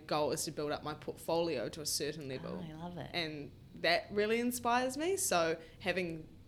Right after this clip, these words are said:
Speaker 1: and I can always use that money as a deposit or not. You know, it's
Speaker 2: Yeah.
Speaker 1: up to me. But either way, that's the goal that inspires me, and it's still saving nonetheless.
Speaker 2: That's cool.
Speaker 1: Um,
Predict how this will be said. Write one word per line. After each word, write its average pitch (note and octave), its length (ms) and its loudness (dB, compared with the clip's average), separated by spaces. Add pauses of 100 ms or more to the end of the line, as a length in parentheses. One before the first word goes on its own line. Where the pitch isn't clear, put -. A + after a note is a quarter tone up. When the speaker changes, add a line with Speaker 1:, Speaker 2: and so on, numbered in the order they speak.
Speaker 1:
and G3+ 160 4
I G3+ 60 8
can G#3 160 0
always G3 360 4
use F3 320 0
that C3+ 180 0
money D3 260 -2
as D3 120 -4
a D3 40 -6
deposit D3+ 520 -6
or E3 160 -2
not. B2 420 -8 (440)
You D#3+ 80 -4
know, C3+ 140 -2 (120)
it's E3+ 140 -8
Speaker 2:
Yeah. - 60 4
Speaker 1:
up - 120 -6
to F3 80 -8
me. C#3 140 -4
But - 280 2 (280)
either F#3 180 6
way, D3 280 4 (540)
that's - 260 2
the E3+ 100 -4
goal D3 240 0
that - 100 -4
inspires D3+ 440 -4
me, B2 80 -6
and C3+ 80 -6
it's - 120 -4
still E3+ 260 2
saving C3 500 0
nonetheless. C#3 840 -2
Speaker 2:
That's E3+ 240 -8
cool. B2 260 -8
Speaker 1:
Um, D3+ 420 -2